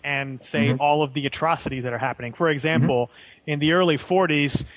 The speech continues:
Speaker 1: when, um, when Jibril unveils his latest superweapon, Requiem, and he
Speaker 2: Mm-hmm.
Speaker 1: starts blasting the plants and he kills, like, God knows how many tens of thousands of innocent
Speaker 2: Mm.
Speaker 1: people,
Speaker 2: Mm-hmm.
Speaker 1: you know, you don't see anyone on, on the, uh,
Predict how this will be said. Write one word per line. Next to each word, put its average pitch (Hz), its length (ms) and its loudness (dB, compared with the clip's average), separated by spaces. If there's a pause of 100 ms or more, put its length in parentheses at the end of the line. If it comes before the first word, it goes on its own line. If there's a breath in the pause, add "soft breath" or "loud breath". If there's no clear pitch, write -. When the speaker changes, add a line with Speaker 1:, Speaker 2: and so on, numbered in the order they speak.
(200 loud breath)
Speaker 1:
when, 135 480 -2
um, 120 420 -2 (300)
when 156 160 0
Jibril 156 520 4
unveils 151 440 0
his 131 160 2
latest 143 580 0
superweapon, 135 540 0
Requiem, 131 560 0 (260 soft breath)
and 156 100 -2
he 156 40 2
Speaker 2:
Mm-hmm. - 80 0
Speaker 1:
starts 175 180 0
blasting 156 520 0
the 147 60 -2
plants 170 380 -4
and 143 100 -6
he 160 60 -4
kills, 156 640 2 (340 loud breath)
like, 131 240 -2
God 156 300 -2
knows 160 280 2
how 160 220 -2
many 156 240 -2
tens 160 340 -4
of 147 100 -2
thousands 147 340 0
of 135 80 -2
innocent 131 320 2
Speaker 2:
Mm. - 20 -4
Speaker 1:
people, 131 480 2 (280 loud breath)
Speaker 2:
Mm-hmm. 117 260 2
Speaker 1:
you 160 100 2
know, 139 460 4
you 165 140 0
don't 202 220 2
see 214 460 0
anyone 220 720 2
on, 170 520 0 (100)
on 160 300 -2
the, 147 360 2
uh, 131 360 2